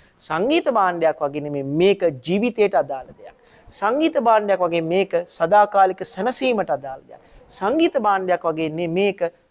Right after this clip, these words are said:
තමන්ගේ කායික මානසික සෞඛ්‍යයට සංසාර ගමනට මේ, මේ අර අපිට ගැලවෙන්නම බැරි,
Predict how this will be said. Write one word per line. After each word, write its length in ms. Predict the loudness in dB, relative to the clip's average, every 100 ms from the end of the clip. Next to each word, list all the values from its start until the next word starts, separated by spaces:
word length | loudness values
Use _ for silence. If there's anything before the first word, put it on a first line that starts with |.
| _ _ _
තමන්ගේ 460 | -2 0 0 -2 -2
කායික 380 | 4 4 4 -2
මානසික 420 | 0 0 -2 -10
සෞඛ්‍යයට 460 | -4 -2 -2 -2 -6
සංසාර 560 | -2 -2 -2 0 0
ගමනට 460 | 2 0 -2 -6 -8
මේ, 300 | -4 -4 -4 -8 -20 _
මේ 360 | -4 -2 -2 -4 _ _ -2
අර 240 | 0 -2 -6 _ -12
අපිට 240 | -8 -6 -2
ගැලවෙන්නම 720 | 2 4 4 2 0 -2 2
බැරි, 300 | 2 0 -4